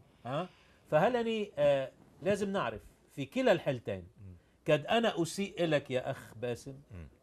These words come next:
Speaker 1: قد أنت تسيء إلي.
Speaker 2: مم.
Speaker 1: شوف الم-، مبدأ المسيح بيختلف عن مب-، مبدأ ومفهوم الناس كلها.
Speaker 2: مم.
Speaker 1: إذا أنا أخطأت إلك، بيقول لي الكتاب: "اصطلح مع خصمك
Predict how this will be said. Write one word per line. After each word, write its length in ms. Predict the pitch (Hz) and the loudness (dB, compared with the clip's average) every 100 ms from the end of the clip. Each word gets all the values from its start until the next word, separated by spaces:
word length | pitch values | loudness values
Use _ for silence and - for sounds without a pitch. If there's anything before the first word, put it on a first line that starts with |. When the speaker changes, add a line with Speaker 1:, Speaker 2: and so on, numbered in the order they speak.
| _ | _
Speaker 1:
قد 160 | 156 143 | -2 0
أنت 240 | 233 226 | -4 0
تسيء 460 | 185 180 - 165 160 - | 0 0 -6 -6 -8 -10
إلي. 180 | 110 90 _ - | -12 -12 _ -18
Speaker 2:
مم. 160 | 87 76 _ _ _ _ _ _ _ | -18 -18 _ _ _ _ _ _ _
Speaker 1:
شوف 300 | 233 233 170 | -8 -8 -8
الم-، 360 | 151 160 143 | -10 -10 0
مبدأ 280 | 220 151 - | 0 0 -2
المسيح 420 | 156 151 208 208 | -2 -6 -8 -10
بيختلف 540 | 147 156 - 233 220 143 | -8 -10 -6 -6 -6 -8
عن 220 | 139 143 | -8 -6
مب-، 380 | 185 165 185 190 | -4 -4 -2 -2
مبدأ 320 | 165 139 - _ _ | -2 -6 -6 _ _
ومفهوم 420 | 139 160 - 220 | -4 -2 0 -2
الناس 340 | 185 180 202 - | -2 0 -2 0
كلها. 340 | 233 226 156 _ _ | -4 -4 -8 _ _
Speaker 2:
مم. 160 | 87 76 _ _ - _ | -18 -18 _ _ -20 _
Speaker 1:
إذا 240 | 175 151 175 | 0 4 2
أنا 380 | 208 262 - | 4 4 4
أخطأت 440 | 196 - 233 170 - | 0 4 2 4 -2
إلك، 340 | 185 170 165 | 0 0 0
بيقول 180 | 156 202 | -2 2
لي 60 | 196 | 0
الكتاب: 520 | 170 185 175 151 - _ 208 | 0 -2 2 0 -2 _ -8
"اصطلح 500 | 214 - 196 180 160 | -6 2 4 4 2
مع 160 | 165 | -4
خصمك 460 | 151 139 - 98 | -2 -4 -6 -16